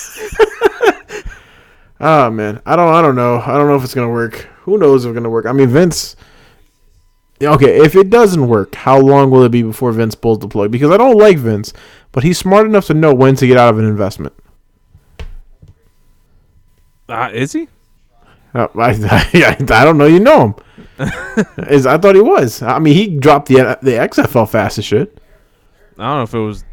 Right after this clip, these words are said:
Speaker 2: that he dropped it. I think I, I feel like it's one 'cause he had a partner. If he didn't have the partner, which he, I don't think he is now,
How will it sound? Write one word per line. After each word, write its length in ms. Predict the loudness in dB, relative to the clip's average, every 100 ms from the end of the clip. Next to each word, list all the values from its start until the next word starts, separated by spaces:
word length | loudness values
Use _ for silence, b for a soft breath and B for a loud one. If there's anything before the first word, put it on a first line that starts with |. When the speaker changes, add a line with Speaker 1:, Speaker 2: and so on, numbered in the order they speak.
| -20
Speaker 2:
that 200 | -16 -14
he 160 | -14 -16
dropped 420 | -10 -6 -6 -8
it. 60 | -14
I 100 | -12
think 300 | -12 -14 -16
I, 440 | -16 -16 -14 -12
I 40 |
feel 180 | -6 -2
like 140 | -2 -4
it's 160 | -14 -18 _
one 400 | -10 -6 -6 -6
'cause 220 | -12 -12
he 160 | -12 -10
had 240 | -6 -6
a 60 | -8
partner. 500 | -6 -6 -8 -16 -20 _ -20 _ _ _ _
If 160 | -12 -8
he 100 | -6
didn't 240 | -6 -6
have 220 | -6 -6
the 80 | -6
partner, 380 | -4 -4 -4 -10
which 120 | -14 -14
he, 160 | -12
I 100 | -10
don't 180 | -10 -10
think 140 | -12 -12
he 80 | -12
is 140 | -10
now, 440 | -8 -6 -6 -8